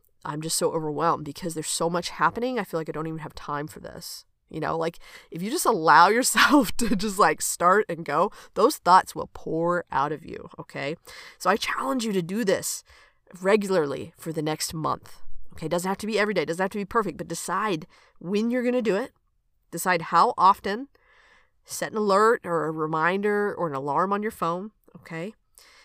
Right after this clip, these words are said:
And then I want you to report back. Like, this is super exciting. I want you to come and tell me, okay? I wanna know if it helps. I wanna know if the two steps in ten minutes, if that is something that, that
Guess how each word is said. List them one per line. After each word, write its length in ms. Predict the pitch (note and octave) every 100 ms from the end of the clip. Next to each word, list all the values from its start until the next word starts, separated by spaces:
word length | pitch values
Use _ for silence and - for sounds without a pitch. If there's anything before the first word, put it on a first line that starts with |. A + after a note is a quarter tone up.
| _
And 140 | - A#3+
then 180 | D4 C4+ -
I 100 | B3
want 240 | D4+ G4+
you 60 | F#4
to 60 | F#4+
report 580 | F#4 - - B3+ D4 -
back. 380 | F#3+ A3+ -
Like, 120 | F#3 F3
this 160 | C4
is 220 | F#4 E4+ - - _
super 400 | - - C4 C4+
exciting. 400 | A#3 G#3 F#3+ C#3+
I 80 | F#3
want 400 | F#3 A3 C4 D#4
you 60 |
to 100 | C#4+
come 320 | - - G#3
and 180 | G#3 F#3+
tell 220 | - F3+
me, 240 | G3+ B2 -
okay? 360 | - - E3 F3+ - - - -
I 100 | F3
wanna 380 | F3+ G3 A#3+ C4
know 140 | A#3
if 100 | G#3
it 80 | -
helps. 320 | E3 E3+ -
I 60 | F#3+
wanna 240 | G3 A3+
know 360 | A#3 G3 G3 G#3 - - _
if 140 | - -
the 100 | E3+
two 220 | - A3
steps 320 | - A3 -
in 140 | F#3 F#3+
ten 220 | G#3+ G3
minutes, 320 | G3+ A#3 A3+
if 160 | F3+ -
that 280 | F#3 G#3 - - - _ -
is 100 | F3+
something 580 | G3+ G3 B3 A#3 A#3
that, 120 | F#3 - - -
that 480 | F#3 F3+ - -